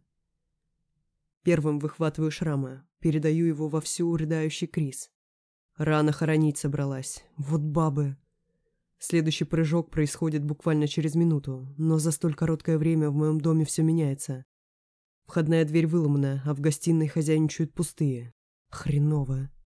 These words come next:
Ближе ко мне оказывается пиротехник.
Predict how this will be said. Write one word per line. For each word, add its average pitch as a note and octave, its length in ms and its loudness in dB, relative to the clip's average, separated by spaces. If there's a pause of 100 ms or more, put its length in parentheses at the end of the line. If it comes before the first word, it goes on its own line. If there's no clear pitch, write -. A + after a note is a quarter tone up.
(640)
Ближе D#3+ 320 2
ко D#3 140 -2
мне D#3+ 180 2
оказывается D3+ 540 -2
пиротехник. D3 760 -4